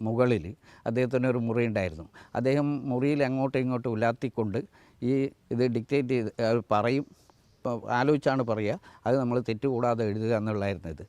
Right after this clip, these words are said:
പിന്നീട് പൊതു പ്ര-, ഇതാക്കിയിട്ട് അദ്ദേഹത്തെ കാണാൻ വായനശാലയ്ക്ക്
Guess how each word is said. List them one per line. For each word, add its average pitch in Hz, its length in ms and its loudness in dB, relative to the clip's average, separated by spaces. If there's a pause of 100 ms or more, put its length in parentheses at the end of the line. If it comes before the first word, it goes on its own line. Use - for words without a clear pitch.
(240)
പിന്നീട് 135 460 0 (360)
പൊതു 135 300 2
പ്ര-, 131 260 -2 (400)
ഇതാക്കിയിട്ട് 107 520 0 (140)
അദ്ദേഹത്തെ 147 440 2 (140)
കാണാൻ 139 340 2
വായനശാലയ്ക്ക് 127 840 0